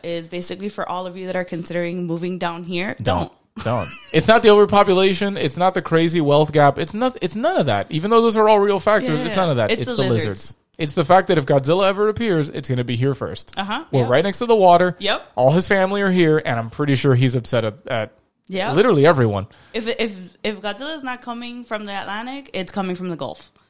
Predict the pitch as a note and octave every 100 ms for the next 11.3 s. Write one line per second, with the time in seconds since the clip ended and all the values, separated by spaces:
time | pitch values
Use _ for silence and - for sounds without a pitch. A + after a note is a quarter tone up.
0 | _ C#3+ D3 C#3+ C3 A#2+ A2 C3+ A#2+ D3
1 | E3 F3+ F#3 F3 E3+ D3+ B2 A2+ D3 D3
2 | C#3+ D3 C#3 C#3 C3+ C3+ C#3+ C3 - G#3
3 | D3 C3 A#2+ - B2+ A#2+ B2 - _ -
4 | B2 C3 C#3 C#3 B2+ C#3 C3+ C3 D#3 B2
5 | C3+ A#2+ A#2 F3+ F#3 - C#3 A#2+ A#2+ G2+
6 | G#2 G#2 G#2+ A2 B2 - - G#2 - -
7 | G#2 G2+ G2 G2 A#2 G2+ A2 E3 A#2+ G#2+
8 | - - - _ _ _ _ D#4 D#4+ D#3
9 | A#2 G2+ G2 - _ _ _ _ _ _
10 | - B3+ C#3 C3 G#2+ B2 B3+ C#3 A#2 A2+
11 | - C#3+